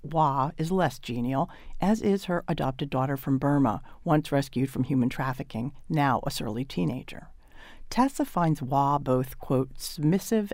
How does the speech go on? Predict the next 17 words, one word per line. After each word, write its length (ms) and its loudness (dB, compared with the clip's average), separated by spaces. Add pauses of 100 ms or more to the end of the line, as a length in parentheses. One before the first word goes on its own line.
and 180 -2
queen-like," 720 -2 (380)
quote, 380 2
"a 100 0
tangle 640 2
of 300 -2
deference 560 0
and 160 0
hostility," 680 0 (300)
and 160 0
as 200 4
the 100 4
book 260 -2
opens, 520 2 (180)
has 240 2
informed 540 4
her 220 0